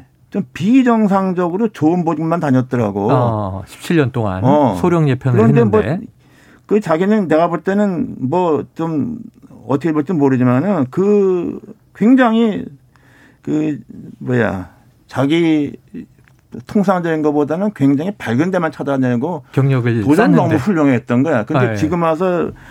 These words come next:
Speaker 1: 이게 뭐 자-, 자기가 도전할 기회가, 그러면 뭐
Speaker 2: 어.
Speaker 1: 수원대위원장이 봉사하고 일하는 곳이 자기 개인적-, 개인적으로 자기가 도전하는 곳입니까? 나는
Speaker 2: 어.
Speaker 1: 그런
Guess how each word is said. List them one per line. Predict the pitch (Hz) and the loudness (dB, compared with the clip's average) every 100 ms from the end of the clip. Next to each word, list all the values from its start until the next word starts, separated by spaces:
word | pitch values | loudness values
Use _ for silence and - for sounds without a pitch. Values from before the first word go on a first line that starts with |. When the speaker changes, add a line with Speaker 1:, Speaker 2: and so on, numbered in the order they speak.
| - - 147 | -20 -20 -10
Speaker 1:
이게 | 135 165 | -4 -2
뭐 | 156 170 | 0 -2
자-, | 139 - | -2 -10
자기가 | 131 139 156 | -2 0 0
도전할 | - 123 135 139 131 | 0 0 2 2 2
기회가, | 127 127 120 107 | 0 0 0 -2
그러면 | 175 226 180 117 | 0 0 2 2
뭐 | 110 | 0
Speaker 2:
어. | 139 | -2
Speaker 1:
수원대위원장이 | 156 175 165 160 151 147 135 131 175 180 - 110 131 - 127 | 0 0 2 2 2 2 0 0 -2 -4 -8 -14 -14 -10 -10
봉사하고 | 131 143 143 135 123 139 | -2 0 0 0 0 -2
일하는 | 175 165 143 127 | -4 -2 0 0
곳이 | 107 107 - 165 | 0 -4 -8 -12
자기 | 127 120 - _ | -6 -6 -6 _
개인적-, | - 117 117 107 101 | -6 -2 -2 -2 -6
개인적으로 | 117 117 117 104 104 160 180 - - - - | -4 -2 0 -2 -6 -8 -8 -14 -20 -20 -18
자기가 | 98 98 170 | -10 -6 -6
도전하는 | - 104 107 101 92 | -6 -2 0 0 -4
곳입니까? | 87 92 87 - 185 240 | -6 -8 -10 -6 -4 0
나는 | 123 107 | 0 0
Speaker 2:
어. | 92 | 0
Speaker 1:
그런 | 127 170 | -2 -2